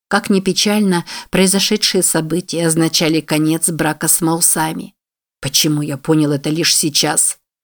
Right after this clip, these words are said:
недоумевал Гейлин. "Нет, понимал он и раньше, но упорно отказывался верить. Гейлин не сомневался, что любит Маус, любит и будет любить всегда.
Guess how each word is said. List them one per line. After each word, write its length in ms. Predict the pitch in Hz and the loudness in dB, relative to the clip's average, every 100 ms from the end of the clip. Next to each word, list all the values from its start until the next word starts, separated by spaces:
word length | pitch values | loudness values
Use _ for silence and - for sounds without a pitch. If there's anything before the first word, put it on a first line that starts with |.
| _ - | _ -2
недоумевал 560 | 165 170 170 165 170 | 2 4 2 2 -2
Гейлин. 560 | 175 202 170 160 165 190 _ _ - - - | 0 0 0 0 -6 -10 _ _ -10 -6 2
"Нет, 460 | 247 240 165 - - | 4 4 0 -10 -2
понимал 420 | 180 196 214 214 | 2 4 4 2
он 120 | 208 | 2
и 60 | 214 | 2
раньше, 560 | 226 226 170 - 160 151 - - | 2 2 2 2 0 -2 -12 -2
но 180 | 180 175 | 2 4
упорно 460 | 156 170 175 160 | 2 0 2 2
отказывался 680 | 160 - 165 160 160 160 180 | 0 0 0 0 0 0 0
верить. 560 | 170 175 156 - - - _ _ 190 | 0 -2 -4 -8 -14 -16 _ _ -4
Гейлин 400 | 180 190 185 180 | 2 4 4 2
не 80 | |
сомневался, 640 | 175 185 180 180 208 - 151 | 2 0 -2 -2 -2 0 0
что 200 | - 170 | 0 0
любит 300 | 170 170 - | 0 0 0
Маус, 560 | 185 180 170 - - - - - | 2 2 0 -2 -2 -8 -12 -4
любит 580 | 180 170 180 175 147 - _ - | 2 4 4 0 -6 -12 _ -4
и 80 | 170 | -2
будет 380 | 185 170 160 | 0 -2 -2
любить 300 | 180 165 160 | -2 -2 -2
всегда. 600 | - - 196 180 160 170 | -2 -2 -2 -2 -4 -4